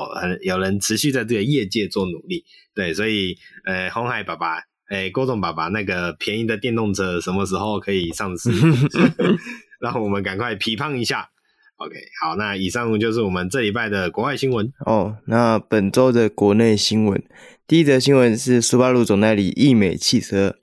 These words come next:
Speaker 2: 正式宣布大改款的B R在台湾上市。那售价是首排版本的一百五十二点八万以及自排版本的一百五十六点八万，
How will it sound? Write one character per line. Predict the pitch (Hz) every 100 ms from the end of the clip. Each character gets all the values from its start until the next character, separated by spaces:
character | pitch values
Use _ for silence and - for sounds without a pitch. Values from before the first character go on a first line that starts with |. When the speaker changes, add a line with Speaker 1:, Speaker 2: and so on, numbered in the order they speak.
| _ - - -
Speaker 2:
正 | 143 113
式 | 127
宣 | 113 120 110
布 | 113
大 | 113 135 104
改 | - 92 101
款 | - 101 -
的 | 80 71 67 60
B | - 127
R | 107 104 113 -
在 | - 101
台 | - 90
湾 | 92 98
上 | 101 107 95
市。 | - - - - - - _ _ _
那 | 147 143
售 | - 147
价 | 143 135
是 | 127 135
首 | 113 107 95
排 | 104 101
版 | 104 104 120
本 | 107
的 | 76 -
一 | -
百 | - 95
五 | 90
十 | 98
二 | 110
点 | 107 76
八 | - 104 101
万 | 110 85 -
以 | 90
及 | 85 98
自 | - 160
排 | 110 107
版 | 104 107
本 | 110 110
的 | 82
一 | 85
百 | 117 104
五 | 87
十 | 87
六 | - 104
点 | 87 80
八 | - 76 76
万， | 82